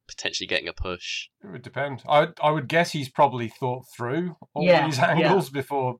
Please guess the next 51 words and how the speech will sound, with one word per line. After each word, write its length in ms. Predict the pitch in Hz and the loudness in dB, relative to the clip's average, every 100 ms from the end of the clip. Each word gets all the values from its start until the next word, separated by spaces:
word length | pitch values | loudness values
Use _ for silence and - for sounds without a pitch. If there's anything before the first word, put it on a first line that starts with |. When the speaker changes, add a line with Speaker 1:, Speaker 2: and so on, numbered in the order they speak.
| _ | _
Speaker 2:
booking 320 | 139 139 135 | -6 -4 -2
the 60 | 123 | 0
match 260 | 127 127 | 0 0
as 120 | 131 113 | -6 -8
a 60 | |
title 380 | - 131 139 143 | 0 2 2 0
match, 340 | 147 156 - | -2 -2 -6
but, 320 | 127 110 _ 123 | -10 -12 _ -4
um, 460 | 113 113 113 113 _ | -2 -4 -6 -12 _
yeah, 260 | 123 139 131 - | -6 -6 -6 -6
I, 160 | 101 107 _ - | -6 -6 _ -6
I'm 160 | 127 139 | -6 -6
just 180 | 127 | -8
interested 380 | 117 110 107 110 | -8 -6 -8 -10
to 60 | 101 | -10
see 120 | 120 | -4
how 160 | 117 113 | -2 0
it 80 | |
Speaker 3:
It's 160 | 185 131 | -2 -4
Speaker 2:
goes. 80 | 131 | -4
Speaker 3:
fun 200 | 202 196 | -6 -6
to 100 | 185 | -12
think 180 | - 165 | -4 0
Speaker 2:
That's 120 | 156 | 2
gonna 120 | 196 | 0
be 60 | 160 | 0
a 20 | |
Speaker 3:
about. 80 | 135 | 0
Speaker 2:
good 160 | 131 117 | -2 -2
match. 320 | 110 - - _ _ _ _ _ _ _ _ _ _ _ _ _ _ _ _ _ - | -4 -6 -16 _ _ _ _ _ _ _ _ _ _ _ _ _ _ _ _ _ -6
Speaker 3:
And 180 | 156 160 | -2 0
then, 160 | 160 | 0
like, 200 | 160 151 - | -2 -8 -8
even, 340 | 196 180 208 | -6 -4 -4
even 260 | 226 233 240 | 0 2 4
if 200 | 226 - | 2 4
there 160 | 190 175 | 6 6
wasn't 320 | 185 151 156 | 4 -2 -4
all 200 | 156 147 | -4 -6
this 380 | 147 147 - - _ | -6 -8 -10 -20 _
"where 300 | - 151 160 | -4 2 2
do 120 | 151 160 | 2 -4
they 160 | 151 | -4
go 260 | 139 156 160 | -2 0 -2
from 200 | 147 135 | -4 -6
here" 240 | 139 131 | -2 -2
intrigue, 640 | 127 135 120 135 131 123 127 - _ _ - | -2 -8 -10 -10 -8 -10 -14 -20 _ _ -12
just 160 | 185 - | -10 -4
the 60 | |
match 280 | 202 202 - | 0 0 0
itself, 520 | 170 - 160 147 131 | -10 -6 -2 0 0